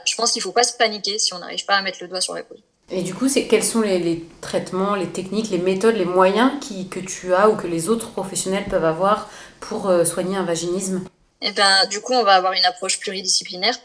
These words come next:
Speaker 1: vu que ça mêle, euh, deux aspects, physique, psycho-, psychologique. Euh, on peut citer en premier lieu, c'est souvent ce vers quoi on oriente, pour, donc,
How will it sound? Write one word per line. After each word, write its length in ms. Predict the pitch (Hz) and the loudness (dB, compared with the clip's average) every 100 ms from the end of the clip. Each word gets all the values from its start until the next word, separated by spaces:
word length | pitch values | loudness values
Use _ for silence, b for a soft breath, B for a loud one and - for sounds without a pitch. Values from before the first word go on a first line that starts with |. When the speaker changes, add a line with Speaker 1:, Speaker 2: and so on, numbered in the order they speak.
| - | -18
Speaker 1:
vu 180 | 170 202 | -16 -10
que 140 | 196 | -4
ça 160 | 180 185 | 0 0
mêle, 280 | 190 190 185 | 0 -2 -2
euh, 180 | 170 170 170 | -2 -2 -4
deux 160 | 180 | 0
aspects, 240 | 170 - 240 | 0 4 2
physique, 400 | - 190 190 - | 2 -2 -2 -4
psycho-, 400 | 180 - 170 160 - | -8 -6 -8 -6 0
psychologique. 640 | - - 170 214 262 - B B B B _ - | 0 0 -4 -4 -4 -6 B B B B _ -2
Euh, 800 | 202 196 190 185 185 185 180 180 180 175 170 - - - _ _ _ _ | 0 2 0 -2 -2 0 0 -2 -6 -12 -14 -14 -16 -20 _ _ _ _
on 120 | - 208 | -2 0
peut 260 | 233 247 | 2 2
citer 420 | 240 226 220 - | 2 0 2 4
en 80 | 226 | 4
premier 260 | 202 208 202 | 2 -6 -2
lieu, 160 | 208 | 2
c'est 200 | 226 - | 4 4
souvent 320 | - 208 220 220 | 2 2 -2 0
ce 560 | - - - - - | 0 0 -4 -8 -2
vers 180 | 214 208 | 0 2
quoi 140 | - 214 | 2 2
on 80 | |
oriente, 360 | 196 190 247 - | 2 2 0 -2
pour, 140 | - 180 | -8 -8
donc, 260 | 175 175 | -10 -12